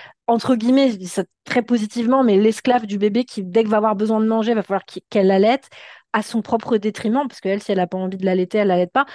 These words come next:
Bah, la femme, c'est un peu ça, on est un peu dans ce conditionnement de « je me mets de côté », moi, je me mets entre parenthèses pour mon mari, pour mes enfants.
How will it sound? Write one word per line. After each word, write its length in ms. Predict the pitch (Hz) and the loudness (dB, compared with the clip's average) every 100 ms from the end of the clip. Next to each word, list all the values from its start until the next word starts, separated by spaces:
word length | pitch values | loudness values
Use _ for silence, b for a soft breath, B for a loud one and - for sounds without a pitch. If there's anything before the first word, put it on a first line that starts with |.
| B - | B -12
Bah, 100 | 165 233 | -4 0
la 140 | 214 | 0
femme, 200 | 277 294 | 0 -2
c'est 140 | - | 0
un 100 | 208 | -2
peu 140 | 196 214 | -2 -4
ça, 200 | - 240 | -2 0
on 80 | 202 | 0
est 40 | |
un 80 | 175 | 0
peu 100 | 240 | 0
dans 120 | 233 | -2
ce 80 | - | -4
conditionnement 880 | - 196 196 - 202 202 214 233 240 | -4 -4 -6 -2 0 2 2 2 0
de « 260 | 202 190 B B B 185 | 2 0 B B B -10
je 180 | 160 | 0
me 140 | 220 233 | 2 4
mets 180 | 240 254 | 4 2
de 60 | - | 0
côté », 360 | 254 240 240 | -2 0 0
moi, 160 | 226 285 | 2 2
je 100 | 254 | 2
me 60 | 226 | 2
mets 60 | |
entre 200 | 233 262 | 0 -2
parenthèses 460 | 240 226 226 285 - | -2 0 0 -2 -2
pour 220 | - 247 | -2 2
mon 140 | 240 240 | 4 4
mari, 320 | 240 240 247 | 2 0 -2
pour 200 | - 226 | -2 0
mes 220 | 233 220 | 2 2
enfants. 380 | 226 - 247 | 0 0 -2